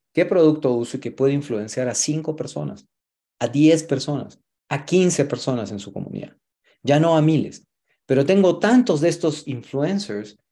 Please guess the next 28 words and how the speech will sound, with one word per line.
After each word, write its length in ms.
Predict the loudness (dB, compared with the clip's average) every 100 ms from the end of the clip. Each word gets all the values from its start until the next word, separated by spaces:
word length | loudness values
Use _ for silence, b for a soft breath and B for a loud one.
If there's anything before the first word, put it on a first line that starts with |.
| _ _ -2
que 120 | 0
al 140 | 0
final 520 | 0 0 0 -2 -4 -8
la 140 | -8
ecuación 580 | -6 -4 -4 -2 -2 -4
sigue 280 | -6 -6 -4
siendo 300 | -6 -8 -6
el 80 | -8
millón 320 | -8 -6 -6
de 80 | -6
personas 480 | -10 -14 -14 -14 -14
a 20 |
las 140 | -16
que 100 | -18
quiero 200 | -16 -16
llegar. 300 | -14 -16 -18 _ _ _ _ _ _ _
Entonces, 400 | -2 0 -2 -4
¿qué 160 | 0 4
nos 180 | 4 2
permite 420 | 2 4 2 2
hacer 220 | 2 4
eso? 300 | 2 2 -4
¿Qué 120 | -6
nos 160 | -6 -6
permite 640 | -4 -2 -2 -4 -4 -4 -8
encontrar 640 | -10 -8 -10 -6 -4 0
esos 300 | 0 0 -2
grupos? 440 | -2 -2 -2 -4